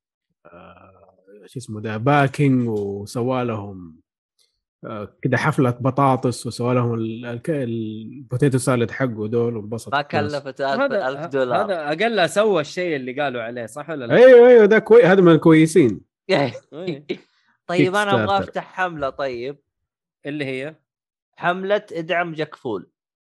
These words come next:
Speaker 3: جك-، والله جكفول يبغى له دعم.
Speaker 2: لا، مو ادعم جكفول. نسوي جكفول يلعب بالبطاطس.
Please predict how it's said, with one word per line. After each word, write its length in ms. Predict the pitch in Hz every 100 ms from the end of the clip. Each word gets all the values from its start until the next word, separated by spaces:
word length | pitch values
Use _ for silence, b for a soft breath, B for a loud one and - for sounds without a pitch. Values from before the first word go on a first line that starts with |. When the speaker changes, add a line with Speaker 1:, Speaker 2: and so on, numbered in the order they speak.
| _ _ _ _ 127
Speaker 3:
جك-، 220 | 131 107
والله 300 | 135 147 127
جكفول 380 | 123 - 151 127
يبغى 260 | 143 202
له 80 | 127
دعم. 280 | 123 101 95 _ _ _ _ _ _ 135
Speaker 2:
لا، 360 | 214 220 - _
مو 220 | 175 226 220
ادعم 280 | 180 170
جكفول. 540 | 151 147 - 123 98 - _ _ _ _ -
نسوي 880 | 120 - 170 180 180 185 190 180 - _ _ _ _ -
جكفول 880 | 139 156 - 180 202 214 214 202 -
يلعب 500 | 147 175 170 185 165
بالبطاطس. 960 | 151 139 143 113 92 - 113 - _